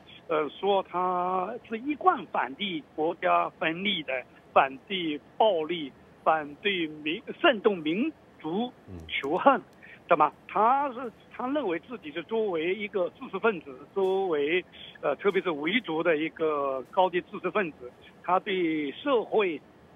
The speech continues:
Speaker 1: 呃，公共事件以及，呃，政治啊，是，呃，时事政治的关注啊，发表自己的看法。
Speaker 2: 是。嗯。
Speaker 1: 呃，他认为这是一个很正常的，当然，特别是他关注新疆的，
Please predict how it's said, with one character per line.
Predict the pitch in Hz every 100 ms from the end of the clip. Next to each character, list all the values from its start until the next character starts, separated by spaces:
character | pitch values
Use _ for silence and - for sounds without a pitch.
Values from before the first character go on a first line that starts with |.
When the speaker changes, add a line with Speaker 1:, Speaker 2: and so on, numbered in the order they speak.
| - - - -
Speaker 1:
呃， | 180 165 156 156 165
公 | 277
共 | 254 277
事 | 208 233
件 | 202 220 160
以 | 147 147
及， | 156 170 196 - - - -
呃， | 226 185 196 165 -
政 | - 262
治 | 175 202
啊， | 190 147
是， | -
呃， | 262 190 160 143 - - - -
时 | - - 233 -
事 | 339 -
政 | 285 208
治 | 180 180 - - - -
的 | 190
关 | 175 233 277
注 | - 381 294 - -
啊， | 160 139
发 | 220 208
表 | 190
自 | - 208
己 |
的 | 151
看 | 160 - 233 -
法。 | - 131 127 147 - - -
Speaker 2:
是。 |
嗯。 | 95 82
Speaker 1:
呃， | - 143 139 131 131 131
他 | -
认 | 170 214
为 | 175
这 | 175 190
是 | 180
一 |
个 | -
很 | - -
正 | 262 240
常 | 135
的， | 143 131
当 | 240
然， | 262
特 | - 330
别 | 208
是 | 208
他 | 196 165
关 | - 202
注 | 214 175
新 | - 247 247 254
疆 | 214 233 226
的， | 220 151